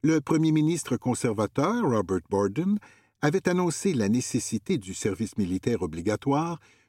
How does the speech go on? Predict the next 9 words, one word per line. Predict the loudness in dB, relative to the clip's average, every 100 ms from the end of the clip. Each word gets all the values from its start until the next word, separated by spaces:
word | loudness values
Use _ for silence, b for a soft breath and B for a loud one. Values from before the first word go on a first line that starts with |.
| _
pour | 0 0
reformer | 0 -2 -2 0 2 2
les | 2 2
rangs | 0 0 0 -4
décimés | -4 -4 -4 -6 -4 -2 -4
du | -6 -10
corps | -4 -4 -2
expéditionnaire | -8 -6 -6 -6 -8 -8 -6 -8 -2
canadien, | 0 0 -2 -6 -6 -6